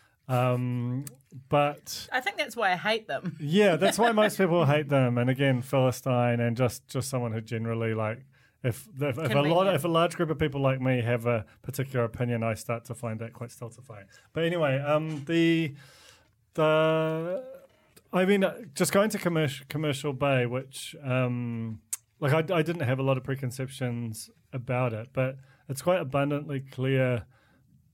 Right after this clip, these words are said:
Speaker 1: when you get into it that f-, the way that it treats food is so different
Speaker 2: Mm.
Speaker 1: to the way that I've seen food treated anywhere else. And even, you know, you look at, like, the Westfield, the newly redeveloped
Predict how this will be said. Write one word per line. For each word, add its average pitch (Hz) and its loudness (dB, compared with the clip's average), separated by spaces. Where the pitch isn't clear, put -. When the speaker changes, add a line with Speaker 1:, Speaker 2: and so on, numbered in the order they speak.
Speaker 1:
when 143 2
you 143 -2
get 131 0
into 131 -2
it 110 -8
that 127 -6
f-, - -12
the 160 -2
way 151 4
that 135 -2
it - -10
treats 135 -2
food 131 0
is 113 -6
so 135 0
different 120 -2
Speaker 2:
Mm. - -12
Speaker 1:
to 123 -4
the 117 -2
way 120 2
that 113 -2
I've 117 -2
seen 117 -2
food 117 -4
treated 117 -2
anywhere 123 2
else. 117 0
And 156 0
even, 190 2
you 147 -4
know, 127 4
you 127 0
look 131 0
at, 135 -12
like, 120 0
the 131 -4
Westfield, 123 0
the 120 -2
newly 127 2
redeveloped 123 0